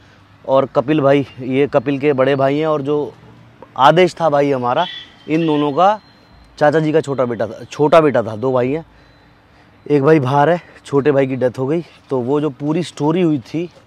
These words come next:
वो end में बताऊंगा। ये जो, ये जो, अ, जिस, अ, drug की हम बात कर रहे हैं, ये किस तरह से addictive होता है, क्या chemical name है,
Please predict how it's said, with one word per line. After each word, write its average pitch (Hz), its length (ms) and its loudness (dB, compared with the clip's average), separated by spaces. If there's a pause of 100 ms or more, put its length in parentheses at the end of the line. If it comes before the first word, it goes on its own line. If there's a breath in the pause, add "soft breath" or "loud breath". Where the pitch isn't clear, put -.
वो 147 220 -2
end 170 240 0
में 196 240 -2
बताऊंगा। 156 380 0
ये 190 80 0
जो, 185 260 0
ये 143 220 -2
जो, 151 300 -4 (440 soft breath)
अ, 127 100 0
जिस, 135 360 -6
अ, 170 480 4
drug 135 300 4 (100)
की 185 80 -2
हम 180 180 -2
बात 139 280 4
कर 143 160 0
रहे 131 140 -4
हैं, 165 120 -6 (640 soft breath)
ये 139 100 -4
किस 156 260 -6
तरह 147 260 4
से 156 100 0
addictive 151 340 -4
होता 135 320 0
है, 160 100 0 (1080)
क्या 170 160 8
chemical 151 360 0
name 139 320 -2
है, 165 120 -4